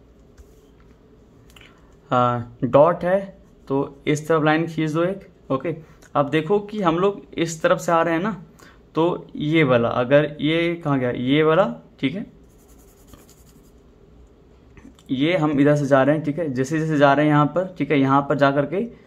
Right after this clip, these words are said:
फिर ये नीचे की ओर मुड़ गया, यानी कि नीचे की ओर, ठीक है, तो lane change जाएगा। तो मान लो कि यहाँ तक ये last जाएगा, ठीक है, तो जहाँ तक ये इस तरफ जा रहा है ना, वहाँ तक तो इसका जो चौड़ाई है ना, वो वही का वही रहेगा। जैसे कि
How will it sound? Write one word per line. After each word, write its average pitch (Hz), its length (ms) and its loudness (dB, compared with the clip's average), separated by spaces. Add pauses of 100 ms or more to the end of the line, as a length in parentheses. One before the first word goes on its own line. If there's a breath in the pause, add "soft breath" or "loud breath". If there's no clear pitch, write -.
(260 loud breath)
फिर 160 140 2
ये 190 160 0
नीचे 160 340 0
की 170 100 -2
ओर 175 80 2
मुड़ 143 200 4
गया, 123 140 2
यानी 139 180 2
कि 151 80 -4
नीचे 143 320 2
की 160 140 -2
ओर, 185 360 -2
ठीक 143 140 0
है, 143 60 2
तो 139 120 -2
lane 139 280 2
change 151 320 0
जाएगा। 143 380 2 (300 loud breath)
तो 143 80 -2
मान 139 260 4
लो 170 160 -2
कि 180 140 -8
यहाँ 147 420 0
तक 156 200 -4
ये 160 60 -2
last 139 560 0 (140)
जाएगा, 127 540 0 (280 loud breath)
ठीक 147 100 -6
है, 117 240 -6 (1000 loud breath)
तो 156 80 -4
जहाँ 147 480 0
तक 208 200 -2
ये 208 240 -4
इस - 440 -6
तरफ 196 160 2
जा 170 180 4
रहा 180 80 2
है 180 60 -2
ना, 190 80 0
वहाँ 156 300 0
तक 165 60 -12
तो 175 80 -6
इसका 170 220 -2
जो 175 100 2
चौड़ाई 151 380 2
है 160 60 -2
ना, 180 140 -2
वो 170 100 -4
वही 139 220 2
का 147 100 2
वही 139 180 2
रहेगा। 143 360 0 (460 soft breath)
जैसे 127 220 -2
कि 160 360 -4